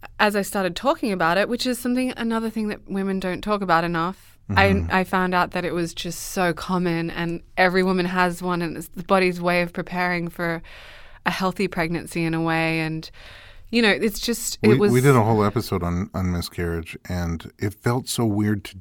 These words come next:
Speaker 2: do it. I was like, "Oh, I hope I'm not saying the wrong thing. I hope I'm not,"
Speaker 1: Right.
Speaker 2: but everything's kind of the wrong thing, and everything's kind of the right thing.
Speaker 1: Right.
Speaker 2: It's like nobody talks about it, so somebody's gonna be offended by whatever you say.
Speaker 1: Exactly.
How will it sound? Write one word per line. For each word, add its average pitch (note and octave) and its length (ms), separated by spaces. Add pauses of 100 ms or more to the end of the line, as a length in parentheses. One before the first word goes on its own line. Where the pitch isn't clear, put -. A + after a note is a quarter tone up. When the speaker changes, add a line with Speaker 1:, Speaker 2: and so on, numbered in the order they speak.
(100)
Speaker 2:
do A2 220
it. - 160
I F#2 60
was F#2 120
like, F#2+ 220
"Oh, - 160 (100)
I G#2 60
hope G2 180
I'm G2 80
not F#2 160
saying F2+ 200
the F2+ 60
wrong F2+ 180
thing. F2+ 140
I - 20
hope - 80
I'm - 40
not," G#3 80
Speaker 1:
Right. B3 300 (180)
Speaker 2:
but C3 180
everything's C3 520
kind A2+ 240
of A2 80
the G#2+ 80
wrong F#2 320
thing, E3+ 440
and G#2+ 120
everything's A2+ 480
kind G#2+ 260
of F#2 60
the F#2+ 80
right F2+ 260
thing. - 320
Speaker 1:
Right. F3+ 340
Speaker 2:
It's - 200
like A2 200
nobody A#2 360
talks G#2 300
about G2 180
it, G2 160
so G2+ 100
somebody's G#2+ 400
gonna G2 160
be F2+ 140
offended F2 360
by E2+ 160
whatever F2+ 400
you - 180
say. - 360 (220)
Speaker 1:
Exactly. F3 600